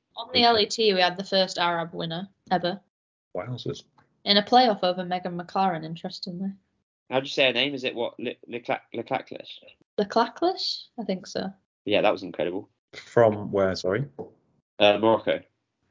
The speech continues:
Speaker 3: First Arab winner on the L E T. Anything
Speaker 1: Sure.
Speaker 3: else, Hannah? No?
Speaker 1: Huh?
Speaker 3: I thought you were gonna have your notes at the ready for this segment.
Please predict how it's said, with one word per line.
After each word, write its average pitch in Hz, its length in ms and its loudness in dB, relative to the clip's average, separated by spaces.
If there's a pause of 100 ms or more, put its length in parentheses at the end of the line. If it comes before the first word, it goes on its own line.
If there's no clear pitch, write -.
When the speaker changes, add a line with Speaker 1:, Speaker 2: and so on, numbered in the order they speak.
Speaker 3:
First 117 200 -2
Arab 101 200 0
winner 104 200 0
on 104 60 -2
the 104 100 0
L 104 100 2
E 110 60 2
T. 113 320 -2 (720)
Anything 117 180 2
Speaker 1:
Sure. 123 60 8
Speaker 3:
else, 127 100 2
Hannah? 135 240 2
No? 135 180 6
Speaker 1:
Huh? 190 140 -2 (100)
Speaker 3:
I 127 60 -4
thought 139 160 6
you 127 120 8
were 120 40 0
gonna 127 140 8
have 123 120 6
your 123 100 6
notes 127 340 4
at 107 40 -4
the 117 60 0
ready 139 220 4
for 110 100 -10
this 101 160 -4
segment. 113 380 -6